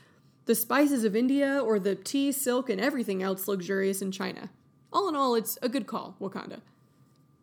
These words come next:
But that's what makes Black Panther such an interesting premise. It gives us a look at what might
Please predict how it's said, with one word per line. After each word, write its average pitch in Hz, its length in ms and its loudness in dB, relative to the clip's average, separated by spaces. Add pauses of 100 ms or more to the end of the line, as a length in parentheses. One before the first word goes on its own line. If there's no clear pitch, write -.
(120)
But 311 160 0 (260)
that's 359 180 -2
what 508 100 0
makes 262 160 -2
Black 233 280 -4
Panther 202 320 -2
such 214 180 -4
an 220 100 -6
interesting 233 380 -2
premise. 247 540 -2 (180)
It 226 140 -2
gives 294 180 0
us 359 120 0
a 381 40 2
look 285 260 0
at 285 120 -2
what 254 200 -2
might 220 440 0